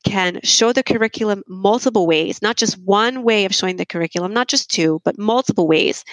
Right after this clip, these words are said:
and then multiple ways for the teacher to actually assess the student's knowledge. So, for example, I work, I work primarily with early childhood, but I also have experience, you know, in, in elementary,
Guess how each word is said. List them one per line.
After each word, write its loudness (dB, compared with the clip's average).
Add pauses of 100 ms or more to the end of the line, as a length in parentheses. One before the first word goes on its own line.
(340)
and -2
then 2
multiple 0
ways 2
for 0
the -2
teacher 0
to -4
actually -2
assess -4
the -2
student's -2
knowledge. -2 (680)
So, 0
for 2
example, 4 (220)
I 0
work, 0 (140)
I 0
work 0
primarily 2
with 0
early -2
childhood, 0 (460)
but -2
I 0
also -2
have 0
experience, 0 (260)
you -6
know, -4
in, -4
in 0
elementary, 0